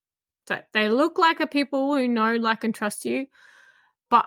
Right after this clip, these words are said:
you still need to engage in the process of building a relationship with them. They don't know you yet, even though they are most likely interested in what you have to offer. So hopefully that makes sense.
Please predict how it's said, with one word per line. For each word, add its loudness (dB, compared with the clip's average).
you 2
still 2
need 6
to -4
engage 0
in 2
the 0
process -2
of -4
building 0
a -4
relationship 0
with -4
them. -6
They 2
don't 2
know 2
you 0
yet, -4
even 0
though 2
they 2
are 4
most -2
likely 2
interested -2
in -2
what -2
you -4
have -4
to -14
offer. -8
So -4
hopefully 0
that -4
makes -2
sense. -12